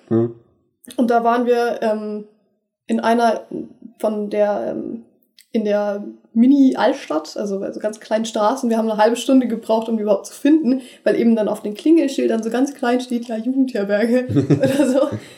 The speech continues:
Speaker 2: Und, ähm, da waren wir, wir zwei Deutsche und sonst, glaub ich, ungefähr fünfzehn Australier und, ähm, haben da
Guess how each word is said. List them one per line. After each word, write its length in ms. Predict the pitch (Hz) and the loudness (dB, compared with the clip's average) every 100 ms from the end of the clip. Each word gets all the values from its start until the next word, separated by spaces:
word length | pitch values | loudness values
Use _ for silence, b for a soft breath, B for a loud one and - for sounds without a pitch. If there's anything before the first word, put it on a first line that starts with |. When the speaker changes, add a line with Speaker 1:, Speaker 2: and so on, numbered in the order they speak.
| B _ | B _
Speaker 2:
Und, 380 | - 247 233 247 | 0 0 0 0
ähm, 300 | 233 233 - | 0 0 0
da 160 | 214 220 | 0 2
waren 220 | 233 240 | 0 0
wir, 260 | 233 233 233 - _ _ _ _ _ | 0 -2 -6 -18 _ _ _ _ _
wir 160 | 240 247 | -2 0
zwei 160 | 240 214 | 2 0
Deutsche 480 | 208 262 320 330 302 | 2 0 0 0 0
und 100 | 233 | 0
sonst, 200 | 226 226 | -4 -4
glaub 140 | 208 | -6
ich, 80 | 226 | -4
ungefähr 220 | 226 220 | -4 -6
fünfzehn 400 | 220 285 285 202 | -2 -2 -2 -2
Australier 600 | 233 - 247 294 294 285 302 B B B B - | -4 -4 -2 0 2 2 0 B B B B -2
und, 340 | 311 294 277 247 | 0 2 0 0
ähm, 380 | 254 254 247 240 - _ - | 0 2 0 -2 -10 _ -20
haben 320 | - 247 269 | -4 0 2
da 420 | 240 240 247 254 | 0 0 -2 -4